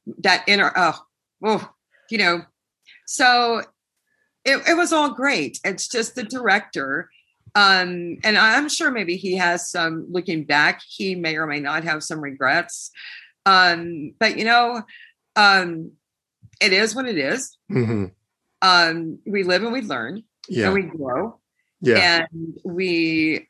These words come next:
Speaker 1: it's just, um, but like I said, just with everything that the world encompasses today in, in, you know, in independent film and film overall,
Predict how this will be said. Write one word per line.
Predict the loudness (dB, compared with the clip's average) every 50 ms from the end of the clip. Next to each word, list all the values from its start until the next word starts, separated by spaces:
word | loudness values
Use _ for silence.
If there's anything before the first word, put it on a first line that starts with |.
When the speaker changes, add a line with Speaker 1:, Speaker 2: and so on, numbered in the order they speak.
| _ 0
Speaker 1:
it's | 2 2 2 0 -2 -4 -2
just, | -2 -2 -4 -2 -2
um, | -2 -2 -2 -4 -6 -8 -10
but | -4 -2 0 0 2
like | 0 0 0 0
I | 0 0
said, | 0 0 -2 -2 -2 -2
just | -4 -4 -4 -6 -12 -16 _
with | -12 -10 -4 -2 0 0 0 -2 0 2
everything | 2 4 4 4 2 2 0 0 0 0 0 0 -2 -2 -2 -2
that | -2 -2 0
the | 0 0
world | 2 2 2 2 2
encompasses | 0 -2 -2 0 0 0 0 0 -2 -4 -4 -6 -6 -8
today | -10 -8 -4 -2 0 0 0 -2 -6 -8 -12 -14 -16 _ _ _ _ _ _ _ _ _ _ _ _
in, | 4 4 4 4 2 0 -2
in, | -2 0 0 0 -2 -4 -8 -10 -4
you | -2 0 2
know, | 2 2 0 0 -4 -6 -6 _
in | -2 0 0 0 -4 -6 _ -2
independent | 0 2 0 0 2 2 0 0 0 2
film | 2 2 2 2 2 0
and | 0 -2 -2 0
film | 0 0 0 0 -2 -4 -4 -4 -4
overall, | -2 -2 -2 0 0 0 0 0 -2 -2 -4 -4